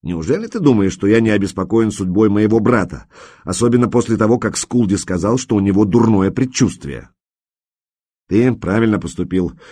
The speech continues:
кивнул Черепанов, ощущая легкие угрызения совести. Он-то спустил тему на тормозах. Получается, что ему на Леху наплевать? «Ты не тревожься, Гиенах!»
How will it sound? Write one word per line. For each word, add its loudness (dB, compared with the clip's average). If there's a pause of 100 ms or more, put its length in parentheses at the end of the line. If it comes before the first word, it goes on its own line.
(160)
кивнул -4
Черепанов, -4 (100)
ощущая -8
легкие -4
угрызения -2
совести. -6 (640)
Он-то -4
спустил -2
тему 2
на -2
тормозах. -2 (460)
Получается, -2 (140)
что -6
ему -4
на -2
Леху -4
наплевать? -2 (1120)
«Ты 2
не 0
тревожься, 2
Гиенах!» -4